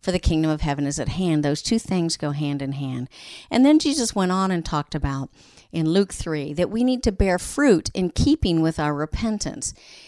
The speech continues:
So this, again, is not us trying to bear our own fruit, because the Bible tells us that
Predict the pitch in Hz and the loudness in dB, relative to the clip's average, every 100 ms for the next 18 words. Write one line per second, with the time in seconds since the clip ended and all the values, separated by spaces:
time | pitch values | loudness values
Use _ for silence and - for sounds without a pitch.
0 | - - - - 262 240 226 277 349 - | -20 -14 -2 6 8 6 4 2 2 2
1 | 269 196 185 175 185 170 202 208 - - | 2 2 2 2 0 2 4 4 2 0
2 | 185 170 160 175 165 147 - 180 175 180 | 0 0 2 2 2 0 0 -2 0 -2
3 | - - - - - 202 - 214 196 190 | -6 -12 -12 -14 -8 -8 -2 0 0 0
4 | 214 202 202 175 202 190 180 147 - 156 | 2 2 -2 -4 -2 -2 -2 -2 0 0
5 | - | 0